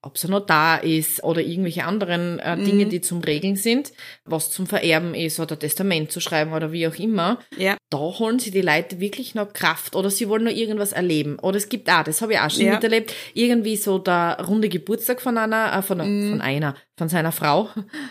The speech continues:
Speaker 1: war zum Beispiel noch, das war ganz schön, muss man wirklich
Speaker 2: Okay.
Speaker 1: sagen. Der hat,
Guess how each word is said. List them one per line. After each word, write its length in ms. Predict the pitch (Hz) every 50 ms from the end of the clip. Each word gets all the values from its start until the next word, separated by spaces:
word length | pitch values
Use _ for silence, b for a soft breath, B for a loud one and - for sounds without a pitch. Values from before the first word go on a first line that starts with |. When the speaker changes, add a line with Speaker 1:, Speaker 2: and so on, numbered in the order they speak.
| B B
Speaker 1:
war 160 | - 175 170 170
zum 120 | - 233
Beispiel 260 | 214 214 214 - 220
noch, 340 | 220 214 220 233 240 233 - _ -
das 180 | 202 196 -
war 180 | 180 170 175 175
ganz 380 | 170 165 147 160 202 196 - -
schön, 300 | 220 208 226 294 320 - _ -
muss 160 | 208 208 208
man 100 | 202 196
wirklich 240 | 196 208 214 226 -
Speaker 2:
Okay. 100 | - - 233 185
Speaker 1:
sagen. 80 | 190 240
Der 140 | 196 202
hat, 220 | 202 196 190 196